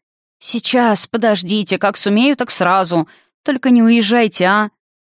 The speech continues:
Прибывают ещё две машины, на этот раз полицейские. И начинается форменное детективное шоу. Мигалки, мечущиеся по полям огни мощных фонарей, многочисленные голоса, присоединившиеся к воззваниям Чена. "Мисс Мэйли,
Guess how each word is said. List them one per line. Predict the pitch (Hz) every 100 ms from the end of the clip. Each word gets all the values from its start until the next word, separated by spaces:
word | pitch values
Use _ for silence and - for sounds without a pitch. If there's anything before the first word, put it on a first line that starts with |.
| _
Прибывают | - 185 175 190 180
ещё | 190 - 202
две | 185
машины, | 185 185 - 226 190
на | 180
этот | 180 -
раз | 190 -
полицейские. | 190 180 220 226 - 185 170 - - - - -
И | 277 285
начинается | 240 247 247 254 - 226
форменное | 269 262 240 220
детективное | 196 196 - 226 214 196
шоу. | - 196 180 156
Мигалки, | 151 156 180 285 302 233
мечущиеся | 240 196 196 185 - 175 - 180
по | 175
полям | 180 180 180
огни | 170 185
мощных | 185 175 - 165
фонарей, | - 185 233 269 269 - - -
многочисленные | 247 269 254 330 - 202 180
голоса, | 160 175 202 233 302
присоединившиеся | 311 220 - 226 226 254 - 214 -
к | 226
воззваниям | 180 196 196 226 208 196
Чена. | - 233 214 185 - _ -
"Мисс | 202 254 233
Мэйли, | 214 240 277 294 247 196